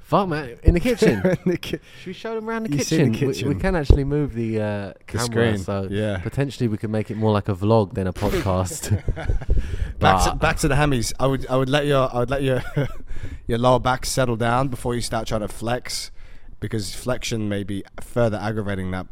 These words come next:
Speaker 2: bulging disc, meaning flexion, meaning, like, trying to touch your toes.
Speaker 1: Flexing.
Speaker 2: So if you have trouble flexing the spine, don't, don't keep doing it. Let, let it settle down.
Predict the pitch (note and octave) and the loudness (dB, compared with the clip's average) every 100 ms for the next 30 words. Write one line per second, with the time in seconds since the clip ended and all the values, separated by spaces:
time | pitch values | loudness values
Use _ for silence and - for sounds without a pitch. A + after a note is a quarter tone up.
0 | - - - F#2+ F#2+ F2 F#2 E2+ - G2 | -14 -14 -10 -4 -4 -4 -6 -6 -6 -4
1 | F#2 F2 G#2 G#2 G2 F2+ F2+ E2+ - E2 | -4 -4 -4 -2 -2 -4 -6 -8 -12 -12
2 | D#2 - - - - - - G#2 F2 - | -12 -14 -16 -14 -12 -10 -4 0 0 0
3 | - G2 E2 G2+ F#2 D#2+ - - - - | -6 -6 -4 -2 -2 -2 -6 -10 -10 -10
4 | - - - G#2 G2+ G2+ A2 - A2 G2+ | -10 -10 -8 -6 -4 -4 -4 -2 -2 -2
5 | F#2 - C3+ - A2+ A2 C3+ - - - | -6 -6 -4 -4 -4 -4 -6 -8 -10 -8
6 | - G#2+ G#2 B2+ E3 - - - - - | -4 -2 -2 -2 -4 -8 -14 -16 -18 -8
7 | D#3 D#3 - - - - D3+ - D#3 - | -4 -4 -4 -8 -10 -4 -2 -2 -4 0
8 | D3+ A#2+ - A2+ A2+ C3+ B2+ - C3+ C3 | -2 -2 -4 -6 -4 -4 -4 -4 -2 0
9 | C3+ F#2+ | -2 -2